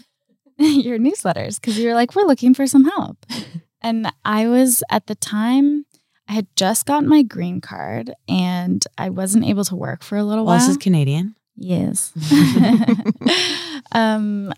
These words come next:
Speaker 1: I had just not been able to work for almost a year. And I was also in this period of experimenting. And I had come from, like, commercial production stuff and,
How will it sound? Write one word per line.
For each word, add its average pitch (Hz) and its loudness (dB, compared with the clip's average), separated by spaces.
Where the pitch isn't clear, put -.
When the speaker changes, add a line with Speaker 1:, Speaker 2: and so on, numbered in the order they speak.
Speaker 1:
I 233 0
had 226 2
just 247 0
not 208 2
been 240 -2
able 240 -2
to 226 -10
work 190 -6
for 180 -6
almost 240 2
a 190 -4
year. 170 -8
And 190 2
I 185 4
was 185 -2
also 202 4
in 202 2
this 185 2
period 175 2
of 165 0
experimenting. 175 -2
And 180 0
I 196 2
had 185 2
come 180 0
from, 175 -4
like, 170 -6
commercial 170 2
production - 0
stuff 240 -2
and, 196 0